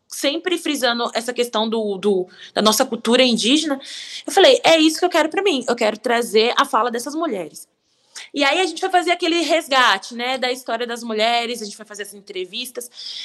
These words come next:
e aí a gente viu o quanto que, é, essas mulheres, além de serem fortes, elas sofreram uma grande violência, né? Porque elas vieram, saíram dos seus territórios, a-, muitas vezes os homens vieram primeiros, em seguida pediram pra trazer elas,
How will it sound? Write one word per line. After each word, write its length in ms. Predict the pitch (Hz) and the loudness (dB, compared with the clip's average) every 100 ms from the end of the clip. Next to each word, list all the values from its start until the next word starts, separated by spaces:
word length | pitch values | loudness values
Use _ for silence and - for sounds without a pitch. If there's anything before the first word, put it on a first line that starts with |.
| - | -6
e 60 | - | 4
aí 160 | 269 302 | 4 4
a 60 | |
gente 280 | 320 330 - | 2 -2 -4
viu 120 | 277 | -2
o 160 | - 311 | 0 0
quanto 460 | 320 294 359 381 | 4 4 4 0
que, 760 | 381 - 330 302 294 285 233 185 _ _ _ _ _ _ - _ _ | 0 2 2 2 0 -2 -2 -6 _ _ _ _ _ _ -20 _ _
é, 1040 | 220 226 226 220 214 208 202 190 180 180 - - | 2 4 6 6 6 6 6 8 6 4 -6 -8
essas 240 | - 277 | 0 0
mulheres, 600 | 254 262 233 254 294 285 - _ _ _ _ _ - - | 2 4 6 6 2 -6 -12 _ _ _ _ _ -12 -2
além 240 | 240 320 | 0 0
de 60 | 427 | -4
serem 340 | - 330 269 | 0 0 0
fortes, 460 | 262 - 226 277 330 | -6 2 2 2 0
elas 220 | 277 285 | -2 -2
sofreram 260 | 320 285 302 | -2 -2 0
uma 80 | |
grande 440 | 311 226 262 277 392 | -2 -2 0 0 2
violência, 640 | 415 554 349 262 302 196 | 2 2 2 -2 -6 -10
né? 280 | 165 196 277 _ _ _ | -8 -10 -12 _ _ _
Porque 160 | - 226 | -12 -4
elas 200 | 214 226 | -2 0
vieram, 260 | 240 339 494 | 2 0 -2
saíram 340 | 269 381 392 | 0 0 0
dos 100 | 466 | -2
seus 160 | - 359 | -2 -2
territórios, 800 | 339 320 311 247 208 254 339 330 | 0 -2 0 2 4 4 2 -2
a-, 160 | 233 359 | -6 -6
muitas 260 | 302 403 | -4 -4
vezes 220 | 330 285 202 | -4 -6 -8
os 160 | 240 | -2
homens 320 | 285 370 392 | 0 0 -2
vieram 240 | 269 269 269 | -2 -2 -2
primeiros, 560 | - 202 240 302 311 | -10 -4 0 0 0
em 40 | 302 | -6
seguida 320 | - 220 311 | -14 -4 -4
pediram 260 | 311 302 294 | -2 -8 -8
pra 100 | 277 | -4
trazer 300 | 233 240 214 | -4 -2 2
elas, 500 | 185 233 302 302 | 4 4 4 2